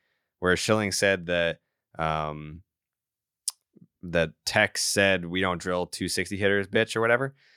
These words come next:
And Catherine said, "That's not true. That did not happen. He did not say that."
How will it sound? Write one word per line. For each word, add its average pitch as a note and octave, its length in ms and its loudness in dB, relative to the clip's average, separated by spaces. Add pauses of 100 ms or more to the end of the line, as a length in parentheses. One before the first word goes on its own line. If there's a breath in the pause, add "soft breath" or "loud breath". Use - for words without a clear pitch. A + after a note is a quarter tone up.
(240)
And F2 560 0
Catherine C3+ 380 2
said, D#2 380 -2 (440)
"That's G#2+ 260 2
not A#2+ 120 2
true. B2 240 2 (260)
That F2+ 140 -2
did F#2+ 120 -4
not F2 140 -4
happen. A#2 260 0
He F#2 100 -10
did E2 140 -6
not D#2 140 -10
say A2 140 -4
that." B1+ 140 -10